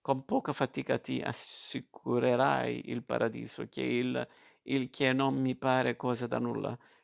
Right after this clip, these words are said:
Vedi, signor Nice-, Nicheta, mi sono ricordato allora che dei magi Ottone aveva parlato in riferimento al regno del prete Giovanni.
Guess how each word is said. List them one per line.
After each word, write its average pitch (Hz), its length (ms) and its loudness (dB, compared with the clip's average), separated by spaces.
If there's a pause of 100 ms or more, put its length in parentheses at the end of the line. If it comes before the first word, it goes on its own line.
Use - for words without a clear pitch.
Vedi, 143 280 4
signor 120 360 0
Nice-, 123 520 0
Nicheta, 123 580 -4 (760)
mi 135 140 0
sono 151 420 2
ricordato 131 600 2
allora 127 560 4 (200)
che 123 320 -2
dei 131 240 0
magi 127 380 -2
Ottone 117 420 -2
aveva 120 280 -2
parlato 113 480 -2
in 117 120 -2
riferimento 113 640 -4
al 117 360 2 (400)
regno 123 540 2
del 117 720 -2
prete 120 480 -2
Giovanni. 117 720 -4